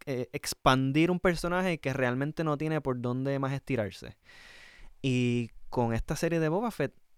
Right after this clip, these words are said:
eso fue lo que hicieron. Uno, uno puede tomar esta serie y decir, eh, eh,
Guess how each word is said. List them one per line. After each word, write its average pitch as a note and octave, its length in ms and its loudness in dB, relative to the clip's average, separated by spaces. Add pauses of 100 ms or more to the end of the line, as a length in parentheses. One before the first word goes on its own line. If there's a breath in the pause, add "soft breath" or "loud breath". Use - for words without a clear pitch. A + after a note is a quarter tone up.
(720)
eso A2+ 220 2
fue F3+ 180 -2
lo G3+ 80 -2
que G3+ 100 -4
hicieron. D3+ 480 -4 (1120 soft breath)
Uno, G#3 300 2
uno F#3 220 4
puede G#3 180 4
tomar F#3+ 220 2
esta F3+ 180 -4
serie E3+ 260 2
y D3 40 4
decir, D3 420 0 (1300)
eh, - 180 -14
eh, E3 120 -14